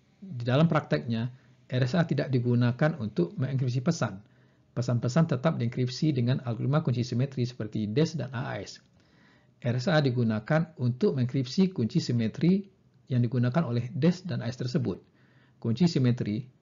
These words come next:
dienkripsi dengan menggunakan kunci publik si penerima pesan. Pesan yang dienkripsi dengan kunci simetri tadi dapat dikirim bersamaan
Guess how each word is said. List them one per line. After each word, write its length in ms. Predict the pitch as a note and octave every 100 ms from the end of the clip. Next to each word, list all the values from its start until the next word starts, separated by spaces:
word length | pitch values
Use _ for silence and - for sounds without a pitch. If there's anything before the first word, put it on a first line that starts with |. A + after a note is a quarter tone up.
| -
dienkripsi 840 | C#3 C3+ G#3+ - B2 B2 A2 E3+
dengan 240 | C3 B2+
menggunakan 680 | B2 A2 G#2+ G2+ - D3+ E3+ -
kunci 360 | B2 A2+ F3+ E3+
publik 400 | A2+ A2+ E3 -
si 240 | E3+ G3
penerima 480 | - A#2 A2+ A2 G#2
pesan. 360 | C3+ - G2 F2 _ _ _ _ - _ _ -
Pesan 340 | A2 - D#3+ D#3+
yang 160 | C3+
dienkripsi 400 | B2 B2+ D#3+ F#3
dengan 240 | C3+ B2+ B2
kunci 320 | B2+ B2 E3+
simetri 320 | C#3+ B2+ B2+
tadi 480 | D#3 D3+ G#2+ A2+ E3 - _ _ _
dapat 300 | B2 B2 F3+
dikirim 320 | C3 - D3
bersamaan 720 | B2+ - A#2 A#2 C3+ C#3+ G#2+